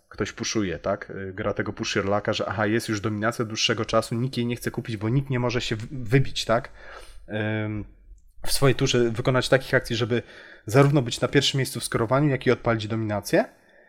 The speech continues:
E, no to się liczy na to, że się wyskakuje do przodu, tak, żeby zaskorować najwyżej przy dominacji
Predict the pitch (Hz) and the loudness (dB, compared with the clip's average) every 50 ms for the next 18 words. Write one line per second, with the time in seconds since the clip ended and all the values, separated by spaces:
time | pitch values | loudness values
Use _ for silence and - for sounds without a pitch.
0 | _ _ _ _ _ _ _ _ _ - 117 120 120 117 135 151 - 254 240 - | _ _ _ _ _ _ _ _ _ -2 0 0 2 4 2 4 4 2 2 2
1 | 247 196 147 143 - - 170 139 131 - 170 147 147 - - 147 139 131 - 135 | 2 2 2 2 2 2 2 2 4 4 4 2 2 2 4 6 6 6 4 0
2 | 117 139 - - 147 139 - 147 135 127 117 123 - - - 143 127 110 110 107 | -4 -4 2 2 2 2 2 2 2 2 2 2 -2 4 6 6 6 6 4 0
3 | - 120 113 110 113 107 110 104 107 107 - - 131 123 120 113 113 - - 117 | 0 0 0 0 -2 -2 -2 -2 -4 -4 0 2 2 2 4 2 0 -2 0 -2
4 | 113 107 104 101 110 110 107 107 101 - - - - 110 110 107 107 101 107 117 | -2 0 0 0 0 0 0 -2 -6 -8 -8 -8 -2 -2 -2 -2 0 -2 -2 -4
5 | - - - 226 269 277 - | -4 -4 -4 -4 -6 -6 -10